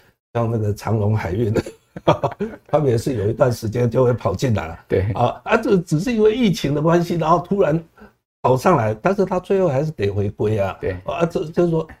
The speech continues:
Speaker 2: 我们有没有办法把这些，有没有，全部把它排除掉？
Speaker 1: 对。
Speaker 2: 我们就是要台湾的精华。
Speaker 1: 我，我觉得它另外一个用处就是说，它的差异性非常明显。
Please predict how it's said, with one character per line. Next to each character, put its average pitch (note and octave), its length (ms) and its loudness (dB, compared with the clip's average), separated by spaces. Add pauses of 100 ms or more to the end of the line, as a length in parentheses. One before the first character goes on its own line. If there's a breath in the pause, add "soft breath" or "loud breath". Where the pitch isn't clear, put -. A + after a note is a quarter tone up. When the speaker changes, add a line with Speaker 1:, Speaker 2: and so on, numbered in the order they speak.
(120)
Speaker 2:
我 C3+ 80 -4
们 C#3 120 -6
有 F#2+ 100 -2
没 A2+ 120 -4
有 A2 80 -4
办 A2 200 -4
法 F#2+ 140 -6
把 G#2+ 160 -14
这 A2 160 -4
些， G2 220 -6
有 E2+ 180 -8
没 F2 80 -12
有， E2 60 -10 (520)
全 G#2+ 60 -2
部 B2 120 4
把 A2+ 120 -8
它 G2+ 140 -4
排 - 180 -4
除 - 180 -8
掉？ F#2+ 240 -8 (100)
Speaker 1:
对。 D#2+ 180 -14
Speaker 2:
我 F#2 80 -6
们 F2 100 -4
就 G#2 120 0
是 A2 140 -8
要 G2 120 -2 (100)
台 F2 180 -6
湾 F#2+ 140 -2
的 F2+ 80 -6
精 - 200 -10
华。 D3 80 4
Speaker 1:
我， D#3 80 2
我 C#3+ 80 4
觉 G3+ 120 6
得 G3+ 60 0
它 G3+ 320 2
另 G3+ 140 0
外 E3 120 6
一 C#3 60 4
个 B2+ 100 2
用 C3+ 220 2
处 C#3 160 0
就 B2 140 4
是 B2+ 60 0
说， C3+ 100 2
它 C#3 160 0
的 C3+ 80 4
差 B2 240 0
异 B2 100 -2
性 G#2+ 180 -4
非 G2+ 160 -2
常 F2 220 -6
明 D#2 180 -10
显。 D#2+ 220 -10